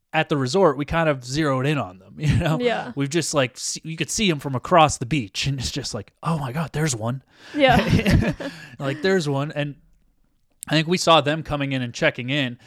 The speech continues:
Speaker 1: and we saw this, like, this beautiful girl with, uh, an
Speaker 2: Pixie haircut.
Speaker 1: with a pixie haircut and wing tattoos on her back.
Speaker 2: Yeah.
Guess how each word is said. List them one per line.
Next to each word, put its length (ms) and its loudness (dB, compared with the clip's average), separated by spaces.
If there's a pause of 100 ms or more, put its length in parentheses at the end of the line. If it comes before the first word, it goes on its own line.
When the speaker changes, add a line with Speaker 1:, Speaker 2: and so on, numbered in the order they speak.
(280)
Speaker 1:
and 300 -2 (480)
we 140 -6
saw 300 2
this, 280 -4
like, 320 -4 (140)
this 160 -12
beautiful 480 -4
girl 500 -2 (360)
with, 280 -8
uh, 300 -8 (100)
an 60 -8
Speaker 2:
Pixie 460 -6
haircut. 600 -10 (200)
Speaker 1:
with 100 -14
a 60 -10
pixie 360 -2
haircut 540 0
and 280 -8 (140)
wing 340 -2
tattoos 680 -6
on 140 -6
her 120 -6
back. 560 -12
Speaker 2:
Yeah. 280 -8